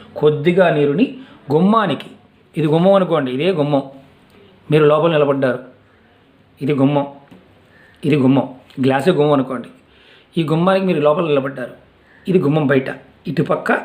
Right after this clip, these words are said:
ఇటుపక్క కొద్దిగా నీరుని ఇలా పంపండి. ఇలా పంపితే ఏమవుతుంది, ఏం జరుగుతుంది? కొద్దిగా వంపిన తర్వాత మిగతా నీరుని ఏం చేస్తారు? మీ ఇంట్లో మొక్కలు ఉంటే మొక్కల్లో పోసేయండి,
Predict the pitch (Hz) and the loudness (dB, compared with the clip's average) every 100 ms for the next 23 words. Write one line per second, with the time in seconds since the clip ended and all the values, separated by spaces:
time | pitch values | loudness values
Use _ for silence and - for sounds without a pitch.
0 | - 147 139 - - - - - 147 139 | -6 -6 -6 -6 -10 -14 -20 -4 0 2
1 | 131 123 147 170 208 - - - - - | 2 2 -2 0 0 0 -8 -20 -20 -14
2 | - 165 - 131 127 117 - - - - | -2 0 0 -2 -2 -4 -8 -20 -20 -20
3 | - - - - - - _ 185 214 214 | -20 -20 -20 -20 -20 -20 _ 0 2 4
4 | 175 208 262 190 180 185 170 160 151 147 | 2 0 0 2 2 -2 -4 -4 -4 -4
5 | 147 - - _ _ _ _ _ _ _ | -4 -12 -20 _ _ _ _ _ _ _
6 | _ - _ 175 185 165 160 156 143 143 | _ -20 _ 2 4 2 0 -2 -2 -4
7 | 147 - - - - - _ _ _ - | -6 -12 -20 -20 -20 -20 _ _ _ -2
8 | 165 180 165 175 208 190 180 170 160 170 | 0 4 4 4 2 4 2 0 -2 0
9 | 185 180 170 170 170 170 185 233 427 - | 2 0 -2 -4 -4 0 2 2 0 -6
10 | - 151 151 151 175 139 135 185 185 156 | -2 0 0 0 0 0 0 0 0 0
11 | 190 160 135 165 147 139 139 117 | 0 0 0 -2 -2 -4 -6 -10